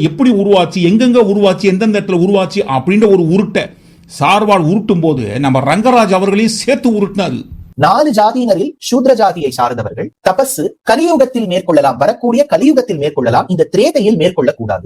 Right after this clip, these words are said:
Speaker 2: யாரேனும் அப்படி சூத்ர ஜாதியில் பிறந்தவன் சூத்ர ஆச்சாரத்தை அவலம்பிக்க கூடியவன் யாரேனும் செய்யக்கூடாத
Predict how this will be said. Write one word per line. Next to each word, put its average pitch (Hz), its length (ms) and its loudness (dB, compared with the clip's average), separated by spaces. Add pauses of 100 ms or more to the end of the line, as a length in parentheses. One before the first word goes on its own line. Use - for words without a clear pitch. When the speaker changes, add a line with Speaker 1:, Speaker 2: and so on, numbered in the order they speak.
Speaker 2:
யாரேனும் 240 680 2 (180)
அப்படி - 280 -2 (100)
சூத்ர 208 260 -2
ஜாதியில் 139 340 -2
பிறந்தவன் 120 380 -4 (260)
சூத்ர 254 320 0
ஆச்சாரத்தை 196 560 0
அவலம்பிக்க 160 420 -2
கூடியவன் 98 460 -6
யாரேனும் 214 760 2
செய்யக்கூடாத 214 600 0